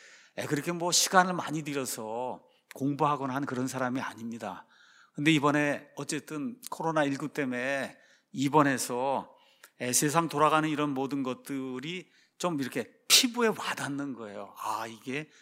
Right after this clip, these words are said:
세상이 이렇게 컨트롤돼서 돌아가겠구나." 하는 이런 생각이 이제 드는 거예요. 자, 그래서, 에, 이런 것들을 좀 성도들에게 내가 목사로서 알려줘야 되겠구나.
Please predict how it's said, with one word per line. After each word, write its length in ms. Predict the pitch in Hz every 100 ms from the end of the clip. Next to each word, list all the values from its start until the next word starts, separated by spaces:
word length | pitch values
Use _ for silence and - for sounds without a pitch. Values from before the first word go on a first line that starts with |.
| - _
세상이 500 | - - 143 147 160
이렇게 260 | 151 135 160
컨트롤돼서 720 | - 190 - 175 143 127 135
돌아가겠구나." 720 | - 98 113 120 120 - 120
하는 180 | 120 123 - - -
이런 240 | 143 185 165
생각이 340 | 170 156 147
이제 260 | 135 131 131 - _
드는 320 | - 139 147
거예요. 680 | 151 139 110 95 101 107 78 _ _ - _
자, 120 | 127
그래서, 720 | 117 156 151 147 160 143 92 - - _ -
에, 140 | 131
이런 300 | 127 156 175
것들을 480 | 160 151 147 143 151
좀 240 | 160 156 -
성도들에게 840 | - - 143 151 151 147 135 131 147
내가 400 | 127 127 147 143 - _
목사로서 720 | - 143 - 165 143 120 151 131 -
알려줘야 560 | - 127 135 135 135 120
되겠구나. 1000 | 117 113 - 113 98 98 107 113 90